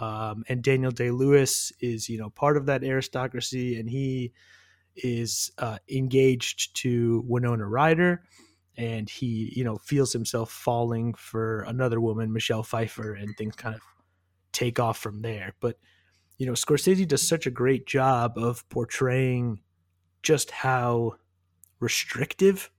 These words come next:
this society is, and everything is so prim and proper,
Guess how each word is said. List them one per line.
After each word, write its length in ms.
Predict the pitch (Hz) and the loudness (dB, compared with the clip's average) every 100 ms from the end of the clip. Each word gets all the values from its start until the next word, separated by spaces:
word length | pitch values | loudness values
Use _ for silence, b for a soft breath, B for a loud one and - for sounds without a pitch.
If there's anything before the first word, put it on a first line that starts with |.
| _ _ | _ _
this 160 | 147 | -2
society 680 | - 143 - 127 143 143 139 | 0 0 0 0 0 0 0
is, 160 | 156 139 | 0 0
and 120 | 113 | -4
everything 340 | 131 131 - 123 | 0 0 0 -2
is 120 | 113 | -2
so 400 | - 117 117 117 b b b _ | -2 0 -2 -4 b b b _
prim 300 | - 131 127 | 0 0 0
and 160 | 110 - | -2 -4
proper, 580 | 123 123 147 143 139 | -4 2 4 4 2